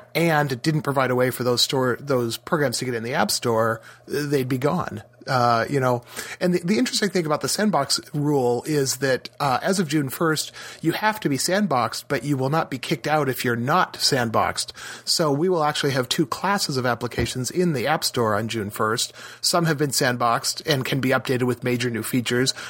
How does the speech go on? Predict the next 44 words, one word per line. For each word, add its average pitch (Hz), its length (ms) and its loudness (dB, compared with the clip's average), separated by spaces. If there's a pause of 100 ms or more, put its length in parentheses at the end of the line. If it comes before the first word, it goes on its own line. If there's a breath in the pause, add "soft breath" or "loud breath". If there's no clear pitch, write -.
(100)
Others 151 300 0
will 120 120 0
not 156 240 0
have 233 100 0
been 147 100 0
sandboxed 113 680 0
and 127 160 -4
can 127 140 -4
have 117 200 -4
bug 170 220 0
fixes, 117 400 0
but - 160 -2
no 170 160 2
major 120 260 0
features. - 440 -6 (380 loud breath)
And, 139 360 0
uh, 131 100 0
I'm 160 140 0
not 151 260 -2
sure 143 240 2
if 127 100 -4
Apple's 131 280 -2
gonna 131 180 -4
do 139 160 -2
anything 127 360 -2
to 120 60 -6
differentiate, 127 920 -2 (280 loud breath)
you 147 80 2
know, 110 300 0 (240 loud breath)
this 170 180 0
is 117 200 0
a 160 40 -2
sandboxed 147 420 2
app, 117 280 2
this 123 200 0
is 120 80 -2
a 120 80 0
not 135 280 0
sandboxed 113 580 0
app, 110 320 2 (100)
uh, 113 200 2
to 127 120 -4
potential 127 400 -2
buyers. 120 640 2